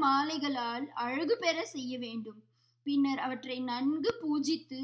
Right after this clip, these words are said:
பசுவுக்கு பத்து கழஞ்சு பொன் தட்சணையோடு சிறந்த வேதியருக்கு தானமளிக்க வேண்டும்.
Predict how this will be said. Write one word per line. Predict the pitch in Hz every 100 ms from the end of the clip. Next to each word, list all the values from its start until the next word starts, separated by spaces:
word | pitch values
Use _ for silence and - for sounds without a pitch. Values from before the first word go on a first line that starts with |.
| 330 - _ _ -
பசுவுக்கு | 269 - 392 370 - 294
பத்து | - 254 - 415
கழஞ்சு | - 339 339 370 392 -
பொன் | 277 294 359 - _ _ -
தட்சணையோடு | 269 269 381 392 330 262 254 247 262 349
சிறந்த | - 311 311 330 392 427 349
வேதியருக்கு | 277 311 330 320 269 - 277 285
தானமளிக்க | 254 233 294 349 294 269 -
வேண்டும். | 233 233 220 214 -